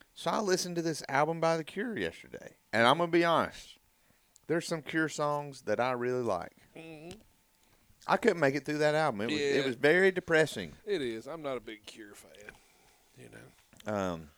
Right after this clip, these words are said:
Speaker 1: Just Like Heaven, that's a good song. That's more upbeat.
Speaker 2: Yeah.
Speaker 1: But I was like, "Eh,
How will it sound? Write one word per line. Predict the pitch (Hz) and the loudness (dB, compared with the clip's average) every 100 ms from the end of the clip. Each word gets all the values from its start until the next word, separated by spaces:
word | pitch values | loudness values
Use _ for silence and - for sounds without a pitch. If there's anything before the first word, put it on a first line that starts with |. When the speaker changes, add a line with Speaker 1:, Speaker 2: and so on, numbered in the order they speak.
| _ | _
Speaker 1:
Just | - 127 | -12 -2
Like | 139 110 | -2 0
Heaven, | 113 113 | -4 -2
that's | 113 117 | -6 -8
a | 110 | -8
good | 110 - | -8 -6
song. | 107 110 | -4 -4
That's | 127 - | -6 -6
more | 123 117 | -6 -4
upbeat. | - 95 107 107 - _ _ _ | -4 -4 -6 -8 -16 _ _ _
Speaker 2:
Yeah. | 147 139 143 - _ | -12 -10 -10 -16 _
Speaker 1:
But | 113 | -4
I | 131 156 | -2 -4
was | 139 101 | -6 -6
like, | 87 82 - | -6 -6 -12
"Eh, | 120 | -18